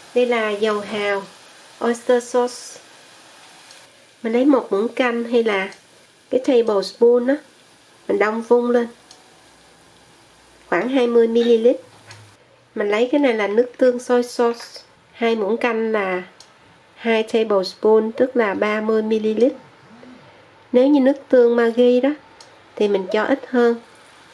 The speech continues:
Tương ớt hoặc là cái ớt mà Bình Quyên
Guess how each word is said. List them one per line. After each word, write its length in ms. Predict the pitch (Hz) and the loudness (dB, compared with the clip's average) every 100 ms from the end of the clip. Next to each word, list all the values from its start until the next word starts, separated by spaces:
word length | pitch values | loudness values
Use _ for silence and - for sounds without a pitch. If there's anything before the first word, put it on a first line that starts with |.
| - - _ _ _ _ - _ | -20 -20 _ _ _ _ -20 _
Tương 220 | 254 233 | -2 0
ớt 260 | 254 262 330 349 _ _ | 0 0 0 -4 _ _
hoặc 300 | 196 185 196 | -8 -8 -8
là 320 | 196 196 190 185 _ _ _ _ _ | -6 -4 -6 -12 _ _ _ _ _
cái 140 | 240 | -2
ớt 180 | 247 277 | 0 0
mà 160 | 311 240 | 0 -2
Bình 180 | 202 190 | -4 -6
Quyên 300 | 220 220 | -2 -2